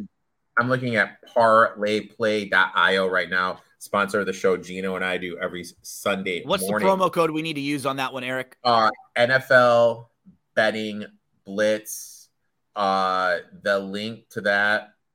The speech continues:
Speaker 1: is on my Linktree page. Um, and it'll be on the stream link that you and I do. And you can use that promo code T Higgins. His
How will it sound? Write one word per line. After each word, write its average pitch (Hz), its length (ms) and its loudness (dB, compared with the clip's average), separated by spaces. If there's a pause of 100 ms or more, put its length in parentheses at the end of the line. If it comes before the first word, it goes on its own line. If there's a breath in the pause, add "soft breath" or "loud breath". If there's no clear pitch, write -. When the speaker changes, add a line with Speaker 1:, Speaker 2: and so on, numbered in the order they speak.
(140)
Speaker 1:
is 95 360 -10 (140)
on 95 560 -4
my 90 380 -4 (280)
Linktree 101 560 -10
page. 110 600 -4 (240)
Um, 82 540 -10 (480)
and 92 440 -6 (380)
it'll 101 180 0
be 98 260 -4
on 95 220 0
the 90 80 -8
stream 95 580 -10 (160)
link 90 380 -10
that 87 240 -2
you 92 140 -6
and 92 80 -2
I 92 140 0
do. 92 340 -6 (1080 soft breath)
And 127 220 4
you 123 80 0
can 113 140 -6
use 113 160 -2
that 104 200 4
promo 113 320 2
code 110 300 2
T 143 240 -8
Higgins. 127 380 -4
His 113 280 -6